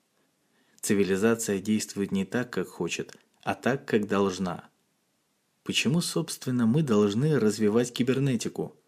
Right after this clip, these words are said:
Между прочим, потому что вскоре, наверное, мы окажемся перед информационным барьером, который затормозит рост науки,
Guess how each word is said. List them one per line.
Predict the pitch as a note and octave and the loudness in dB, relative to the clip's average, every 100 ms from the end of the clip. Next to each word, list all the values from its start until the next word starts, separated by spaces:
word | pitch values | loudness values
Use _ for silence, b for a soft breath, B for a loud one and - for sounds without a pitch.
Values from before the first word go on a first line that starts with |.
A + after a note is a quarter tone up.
| _ _ _ _ _ - | _ _ _ _ _ -2
Между | G2 F2 G2 | 0 0 0
прочим, | G2+ A#2+ A2+ F2+ C#2+ | 2 2 2 -4 -6
потому | - G2+ G#2+ C3 | -6 0 0 0
что | - G#2 | 0 -2
вскоре, | - - C3+ A#2+ | 0 2 2 4
наверное, | A2 A2 C#3+ B2+ A#2 A2 | 4 4 2 2 2 4
мы | G#2+ | 2
окажемся | G2+ - A2+ A2 - G2+ | 2 0 2 2 0 0
перед | G#2 G2+ | 0 2
информационным | G#2 G2 G2+ G2 F#2+ G#2 G#2+ G2 | 0 -2 -2 -2 -2 0 2 2
барьером, | F2+ F#2 G#2 G2+ F2 E2 _ _ b b b | 0 -2 0 0 -2 -6 _ _ b b b
который | G2 G#2 G2+ | 0 4 2
затормозит | F#2+ F#2+ F#2+ F#2+ F#2+ G2+ | 2 0 0 0 0 -2
рост | G#2+ G2 - | -2 -2 0
науки, | G#2 A#2 G#2+ - E2 | 0 0 -2 -6 -8